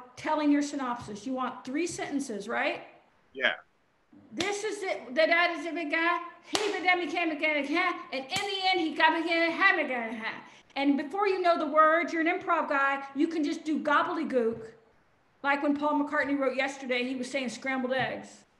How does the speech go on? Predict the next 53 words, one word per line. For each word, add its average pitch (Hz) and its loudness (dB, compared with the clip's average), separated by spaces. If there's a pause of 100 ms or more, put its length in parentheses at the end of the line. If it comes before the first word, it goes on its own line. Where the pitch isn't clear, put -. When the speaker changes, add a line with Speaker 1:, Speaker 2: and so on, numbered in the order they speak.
(1400)
Speaker 1:
You 262 0
know 285 4
that. 226 -4 (200)
Like 254 -6
when 277 -2
children 302 -2
learn 277 0
to 262 -4
talk, 269 0
they 262 0
just 277 -8
go, 247 -2
"Please, 453 2
God, 294 2
something, 359 -4
God, 440 4
you'll 427 -2
be 494 2 (120)
able 320 -2
to 214 -8
get 190 -12
it." - -16 (880)
So - -4
you're 285 0
just 349 -4
gonna 320 -2
go 285 0
gobbledygook. 285 0 (300)
What 262 0
you 285 2
want 262 0
is, 240 -4
"Can 392 -4
be, 403 -4
can, 392 -6
ha, 349 -2
be, 320 -4
can, 302 -2
ha," 370 0 (220)
and 254 0
then 349 -2
he 370 -4
can 320 -4
be, 285 -4
can, 277 -4
ha, 302 -4 (200)
and 269 -4
in 403 -2
the 403 -2
end, 330 0
ha, 370 -2
ha, 359 -4
ha, 339 -6